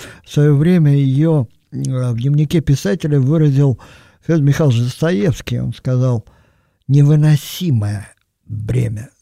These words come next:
самости". Я подумал, насколько точно это выражено. Как иног-,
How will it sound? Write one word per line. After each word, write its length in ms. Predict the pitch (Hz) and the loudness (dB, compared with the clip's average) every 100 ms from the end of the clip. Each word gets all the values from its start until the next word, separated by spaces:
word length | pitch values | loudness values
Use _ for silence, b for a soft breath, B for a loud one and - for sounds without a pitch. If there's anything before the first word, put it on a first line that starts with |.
| _ | _
самости". 480 | - 120 101 107 - | -8 -6 -6 -8 -4
Я 160 | 131 123 | -2 0
подумал, 640 | 139 139 226 254 202 170 | 0 0 0 0 0 -2
насколько 760 | - 131 135 - 196 196 - 170 | -2 0 0 0 -4 -4 -4 -6
точно 720 | - - 196 - - 185 143 - _ _ _ _ _ _ | -6 -4 -2 -2 -4 -2 -2 -6 _ _ _ _ _ _
это 220 | 160 - | -4 0
выражено. 600 | 151 156 120 104 92 - _ _ _ _ _ _ _ _ _ _ _ | 2 2 2 -2 -8 -14 _ _ _ _ _ _ _ _ _ _ _
Как 200 | - 147 | -4 0
иног-, 560 | 170 170 170 147 143 | 2 4 2 0 -2